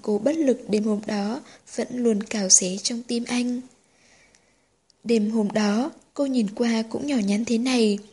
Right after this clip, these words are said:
cô như một đứa bé rơi xuống nước, hai tay chỉ biết ôm chặt cổ anh, đau đớn mà bấu chặt tay anh, bấu vào bả vai rắn chắc của anh.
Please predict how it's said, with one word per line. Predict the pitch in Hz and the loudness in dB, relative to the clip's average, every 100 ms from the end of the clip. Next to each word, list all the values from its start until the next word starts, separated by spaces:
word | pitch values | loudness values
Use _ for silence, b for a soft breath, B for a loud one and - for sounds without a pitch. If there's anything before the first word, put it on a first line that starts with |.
| - | -12
cô | - 277 | -2 -2
như | 277 | 2
một | 254 214 | 2 2
đứa | 190 202 | 2 0
bé | 208 190 | 0 0
rơi | 190 226 | 2 2
xuống | 214 214 202 226 | 4 2 0 2
nước, | 294 370 B B | 2 0 B B
hai | - 240 | -4 -4
tay | - 226 220 | 0 0 0
chỉ | - 208 | 0 0
biết | 208 277 | 0 0
ôm | 233 233 | 0 0
chặt | 226 226 - | 0 -2 -2
cổ | 202 - | -2 2
anh, | 247 247 247 B B - | 0 0 -4 B B -8
đau | 226 | -6
đớn | 214 214 196 214 | -2 0 2 0
mà | 269 233 | -2 -2
bấu | - 190 | -2 -2
chặt | 196 277 262 | 0 0 -2
tay | 226 220 | -4 -2
anh, | - 233 226 226 B B - | 0 2 0 -2 B B -8
bấu | 202 190 | -4 -2
vào | 254 247 | 0 0
bả | 185 202 - | -2 -4 -4
vai | 208 | 0
rắn | 202 196 196 | 2 2 0
chắc | 302 311 | -2 0
của | 233 220 | -2 0
anh. | 247 247 | 0 0